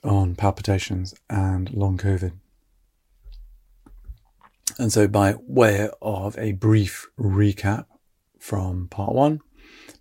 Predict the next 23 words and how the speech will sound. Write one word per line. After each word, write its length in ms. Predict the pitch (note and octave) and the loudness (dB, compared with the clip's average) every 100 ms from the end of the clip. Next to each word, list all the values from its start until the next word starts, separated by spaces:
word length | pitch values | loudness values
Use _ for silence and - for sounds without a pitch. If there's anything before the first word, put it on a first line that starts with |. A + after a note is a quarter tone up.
| - | -4
palpitations 840 | G2+ - - A#2+ A#2 - B2 A2+ | -4 -4 2 4 4 2 0 0
in 140 | G#2+ | -2
long 140 | G2+ G2 | -2 0
covid 500 | A2 A2 G#2+ G#2+ G2+ _ _ _ _ - | 4 6 6 2 -2 _ _ _ _ -8
patients 460 | G#2 F#2+ - - - - | -6 -6 -10 -14 -18 -8
are 300 | G#2 F#2 F2 - _ _ | -2 -2 -4 -16 _ _
common. 320 | - D3 D#3 D3+ _ _ _ _ _ _ - - - - - _ _ | -6 -4 -4 -6 _ _ _ _ _ _ -20 -20 -20 -20 -20 _ _
They 440 | - G2+ F#2+ F#2+ - - _ _ | -2 2 2 0 -4 -12 _ _
have 300 | F#2 G#2 F2+ | -2 0 -2
a 80 | - | -10
significant 600 | - A2+ A2+ G#2+ - G2+ - | -8 -4 -4 -4 -8 -12 -8
impact 420 | G#2 F#2 F#2+ - - - | -6 -2 -2 -4 -10 -6
on 420 | G2+ G#2+ A2 A2+ - | -4 -2 -4 -8 -6
their 240 | G2+ A#2 | -2 0
life. 480 | A2+ B2 B2+ F2 - _ _ _ _ _ _ _ - - - - - _ _ - | 0 -2 -2 -6 -14 _ _ _ _ _ _ _ -20 -20 -20 -20 -20 _ _ 8
Broadly 260 | C#3+ B2 A2+ | 10 10 8
speaking, 500 | - C3+ C3+ C3 A#2 | 2 2 2 0 0
there 200 | G#2+ F#2 | -2 -2
are 40 | |
three 600 | - - A2+ G#2+ G#2 G#2 - | -4 2 6 8 6 0 0
presentations 720 | G#2+ F#2+ F#2+ A#2+ A#2 B2 A#2 | 2 2 2 2 2 0 -4
for 140 | - A2 | -6 -4
present, 420 | A2+ A2 A2 | -2 -2 -2